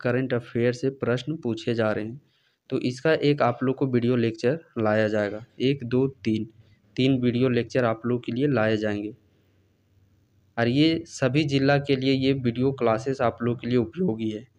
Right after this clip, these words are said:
क्योंकि हम लोग यहाँ पे जिला का डीप नहीं देखेंगे। ये सभी जिला के जो नौ जिला में एग्जामिनेशन नहीं हुआ है, ये सभी जिला के लिए आप लोग को ये क्लासेस इंपॉर्टेंट है।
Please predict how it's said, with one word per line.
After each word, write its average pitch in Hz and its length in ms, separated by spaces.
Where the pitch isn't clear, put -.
क्योंकि 127 260
हम 139 200
लोग 147 180
यहाँ 131 220
पे 139 160
जिला 123 320
का 139 160
डीप 131 300
नहीं 127 180
देखेंगे। 110 520
ये 135 160
सभी 135 400
जिला 127 340
के 131 180
जो 123 180
नौ 127 280
जिला 123 260
में 123 140
एग्जामिनेशन 113 540
नहीं 120 240
हुआ 117 220
है, 139 160
ये 139 160
सभी 123 380
जिला 117 320
के 113 180
लिए 110 160
आप 107 180
लोग 110 200
को 113 100
ये 110 200
क्लासेस 110 600
इंपॉर्टेंट 110 560
है। - 140